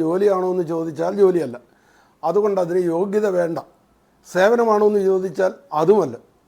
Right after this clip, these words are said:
സൗജന്യമായി ചെയ്യുന്നതിനെ സേവനമെന്ന് പറയാൻ പറ്റൂ. ഈ മന്ത്രിമാരൊക്കെ ഏത് പ്രായത്തിലാ സാർ റിട്ടയർ ചെയ്യുന്നത്?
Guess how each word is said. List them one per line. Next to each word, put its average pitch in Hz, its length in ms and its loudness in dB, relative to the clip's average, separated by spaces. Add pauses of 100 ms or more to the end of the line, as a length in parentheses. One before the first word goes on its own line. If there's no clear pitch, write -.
(240)
സൗജന്യമായി 208 680 -2
ചെയ്യുന്നതിനെ 208 560 0 (180)
സേവനമെന്ന് 196 560 0
പറയാൻ 196 320 -2
പറ്റൂ. 202 200 -8 (540)
ഈ 196 100 -8 (160)
മന്ത്രിമാരൊക്കെ 196 640 -2 (120)
ഏത് 185 180 -2
പ്രായത്തിലാ 185 500 -4
സാർ 151 160 -8 (320)
റിട്ടയർ 175 340 -2 (100)
ചെയ്യുന്നത്? 165 400 -4